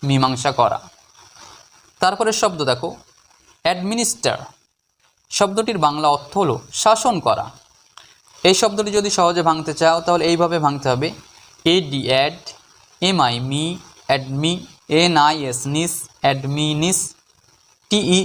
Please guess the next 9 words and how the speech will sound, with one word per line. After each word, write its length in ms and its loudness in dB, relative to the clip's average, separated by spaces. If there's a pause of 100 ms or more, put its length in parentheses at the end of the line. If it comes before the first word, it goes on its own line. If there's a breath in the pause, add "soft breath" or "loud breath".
(160)
আটার, 360 0 (360)
অ্যাডমিনিস্টার, 760 -2 (500)
বাংলা 320 2
অর্থ 180 -8 (320)
শাসন 300 0 (120)
করা। 200 0 (1200)
পরের 320 2
শব্দ 240 0 (1000)
অ্যাডমিনিস্ট্রেশন, 1160 0